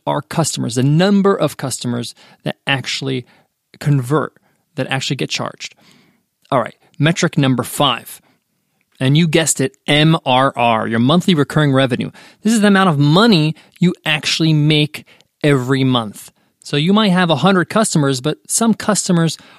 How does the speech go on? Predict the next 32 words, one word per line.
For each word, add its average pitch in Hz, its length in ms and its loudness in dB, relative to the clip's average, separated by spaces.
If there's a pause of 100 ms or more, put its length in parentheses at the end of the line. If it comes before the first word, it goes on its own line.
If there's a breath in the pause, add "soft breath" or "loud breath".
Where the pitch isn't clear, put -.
(120 loud breath)
are 127 100 -2
charged 123 580 -6
five 170 280 -4
dollars, 208 360 -2
some 131 200 -4
are 127 80 -6
getting 127 240 -8
charged 131 360 -10
twenty 226 260 -2
dollars, 196 300 0
some 160 140 0
are 165 60 -2
getting 175 180 0
charged 185 320 0
a 180 40 2
hundred 240 240 2
dollars 139 300 0
a 117 40 -4
month. 113 280 -6 (580 soft breath)
This 247 100 -6
is 226 80 -6
the 202 80 0
total 240 560 2
amount 190 260 2
of 180 80 4
money 127 380 2 (340 loud breath)
that 135 160 0
you 147 160 0
actually 143 360 0
make 127 420 0
that 113 420 -4
month. 131 640 -2